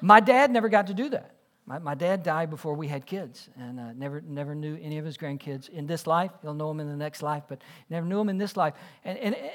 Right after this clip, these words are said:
and f-, what I can control, I wanna control 'cause I wanna be there. I wanna be in that life, fully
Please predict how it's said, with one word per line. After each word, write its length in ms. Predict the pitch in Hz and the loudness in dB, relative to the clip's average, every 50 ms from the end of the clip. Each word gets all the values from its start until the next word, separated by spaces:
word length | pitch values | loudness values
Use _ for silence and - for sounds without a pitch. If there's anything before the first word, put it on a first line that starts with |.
| - | -4
and 160 | 226 196 226 220 | -2 -2 -2 -4
f-, 180 | - - - | -8 -12 -10
what 240 | 277 226 185 254 247 | 2 8 10 10 12
I 160 | 240 247 285 | 12 10 8
can 180 | - 294 294 240 | 6 4 0 0
control, 420 | 233 202 - - 294 294 269 247 | -2 0 4 8 10 10 12 12
I 60 | 202 | 10
wanna 220 | 208 247 269 262 - | 8 8 6 4 2
control 360 | - 196 - - 269 254 233 | 0 -2 2 6 6 8 6
'cause 140 | - 208 - | 6 2 2
I 80 | 190 | 2
wanna 160 | 240 262 220 170 | 4 4 4 2
be 340 | 139 139 233 240 247 220 | 2 2 2 4 4 4
there. 280 | 185 143 208 208 185 180 | 2 4 4 4 4 4
I 40 | 180 | 2
wanna 140 | 208 247 214 | 2 2 2
be 180 | 233 220 214 - | 0 0 -2 -2
in 240 | 233 247 247 247 233 | 0 0 2 4 6
that 240 | 202 196 202 196 156 | 6 6 6 6 4
life, 560 | 156 170 175 170 139 - - - - - - _ _ _ _ _ _ _ _ _ _ _ _ _ _ | 4 2 2 2 0 -4 -10 -16 -20 -20 -20 _ _ _ _ _ _ _ _ _ _ _ _ _ _
fully 580 | - - - - 254 233 226 208 175 123 113 | -20 -12 0 4 6 6 6 6 2 -2 -4